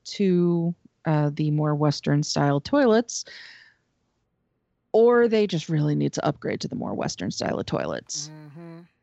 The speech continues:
Speaker 1: Um, I know that there are some countries that have, uh, I,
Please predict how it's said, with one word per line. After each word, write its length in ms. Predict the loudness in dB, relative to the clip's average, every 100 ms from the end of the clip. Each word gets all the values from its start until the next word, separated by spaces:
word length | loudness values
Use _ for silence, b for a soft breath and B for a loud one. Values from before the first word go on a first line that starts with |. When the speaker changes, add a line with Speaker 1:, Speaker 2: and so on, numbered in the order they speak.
| _ _ _ _ _ _ _ _ _ _ _ -10
Speaker 1:
Um, 320 | -6 -6 -8 -2
I 140 | 2
know 280 | 4 6 6
that 240 | 4 2
there 220 | 2 2 4
are 200 | 2 2
some 360 | 0 0 -2
countries 720 | -4 -6 -4 -4 -2 -2 -2
that 240 | 0 0 0
have, 720 | -2 0 0 0 -4 -14 -20 b b b b b _ _ -2
uh, 280 | -2 -2 -6 -14 _ _ _ _ _ _ _
I, 120 | -8